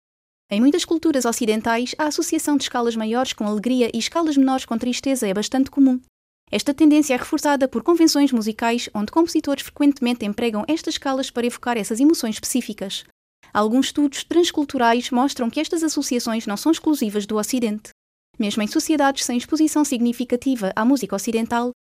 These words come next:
há tendências para associar músicas em tons maiores com sentimentos mais felizes e músicas em tons menores com sentimentos mais tristes ou sérios.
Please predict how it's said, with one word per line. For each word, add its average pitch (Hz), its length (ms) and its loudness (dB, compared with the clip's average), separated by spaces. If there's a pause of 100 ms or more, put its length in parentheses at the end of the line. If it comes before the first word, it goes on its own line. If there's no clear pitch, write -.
(120)
há 349 100 6
tendências 339 480 2
para 240 200 0
associar 269 440 -2
músicas 277 380 2
em 214 120 -2
tons 240 300 -2
maiores 214 320 -2
com 320 140 2
sentimentos 294 500 2
mais 185 200 -4
felizes 262 380 -4 (320)
e 302 60 6
músicas 294 380 4
em 190 60 -2
tons 202 200 -4
menores 262 300 2
com 392 100 -4
sentimentos 220 520 0
mais 320 240 4
tristes - 420 -4
ou 214 160 -4
sérios. 233 480 -4